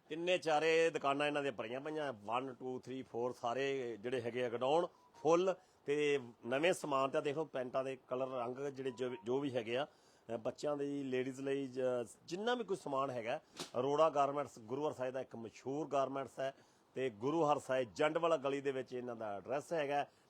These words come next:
ਨੰਬਰ ਇਹਨਾਂ ਦਾ ਅਸੀਂ ਸਕਰੀਨ ਤੇ ਦੇ ਦਿੰਦੇ ਆ। ਤੇ ਜੇ ਤੁਸੀਂ ਹੁਣੇ ਵੀਡੀਓ ਸ਼ੇਅਰ ਕਰਕੇ ਆਉਂਦੇ, ਆਪਦੇ ਗਿਫਟ ਵੀ ਲੈ ਜਾਓ। ਤੇ ਆਪਣੇ ਪਰਿਵਾਰ ਸਮੇਤ,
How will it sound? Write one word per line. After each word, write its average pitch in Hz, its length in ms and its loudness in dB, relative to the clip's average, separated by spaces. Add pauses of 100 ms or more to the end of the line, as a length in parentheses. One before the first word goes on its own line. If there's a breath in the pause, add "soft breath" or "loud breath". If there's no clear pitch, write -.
(100)
ਨੰਬਰ 151 360 2
ਇਹਨਾਂ 151 240 2
ਦਾ 127 60 -4
ਅਸੀਂ 117 120 -8
ਸਕਰੀਨ 110 360 -10
ਤੇ 104 100 -8
ਦੇ 98 180 -4
ਦਿੰਦੇ 165 300 2
ਆ। 165 100 0 (360 soft breath)
ਤੇ 123 120 -4 (140)
ਜੇ 156 240 0
ਤੁਸੀਂ 170 240 0
ਹੁਣੇ 151 200 4
ਵੀਡੀਓ 165 200 0
ਸ਼ੇਅਰ 170 220 -2
ਕਰਕੇ 165 260 0
ਆਉਂਦੇ, 160 180 2
ਆਪਦੇ 139 200 2
ਗਿਫਟ 131 240 -2
ਵੀ 170 100 -2
ਲੈ 165 180 2
ਜਾਓ। 165 200 0 (320 soft breath)
ਤੇ 147 80 6
ਆਪਣੇ 147 260 4
ਪਰਿਵਾਰ 143 520 6
ਸਮੇਤ, 127 300 -6